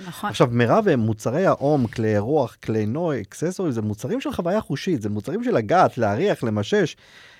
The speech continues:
Speaker 2: אה, החברה בצורה מודעת לא פותחת חנויות פיזיות, אלא מתחילה דווקא עם אתר אונליין. זה כאילו הפוך על הפוך. בואי תסבירי.
Speaker 1: נכון. אה, אז בצורה מודעת התחלנו עם אתר אונליין, כי זה היה יותר מהיר ויותר קל.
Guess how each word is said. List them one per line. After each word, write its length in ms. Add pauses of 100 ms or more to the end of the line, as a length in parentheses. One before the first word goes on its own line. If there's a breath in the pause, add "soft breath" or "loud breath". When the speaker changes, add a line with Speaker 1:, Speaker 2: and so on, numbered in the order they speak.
(200 loud breath)
Speaker 2:
אה, 40 (120)
החברה 640 (220)
בצורה 480
מודעת 380
לא 280
פותחת 420
חנויות 460
פיזיות, 500
אלא 100
מתחילה 380
דווקא 220
עם 120
אתר 260 (100)
אונליין. 280
זה 60
כאילו 280 (260)
הפוך 240
על 80
הפוך. 280
בואי 120
תסבירי. 420
Speaker 1:
נכון. 460 (200)
אה, 60 (1160)
אז 140
בצורה 460
מודעת 500
התחלנו 420
עם 100
אתר 180
אונליין, 360
כי 160
זה 220
היה 360 (500 loud breath)
יותר 300
מהיר 400
ויותר 520
קל. 320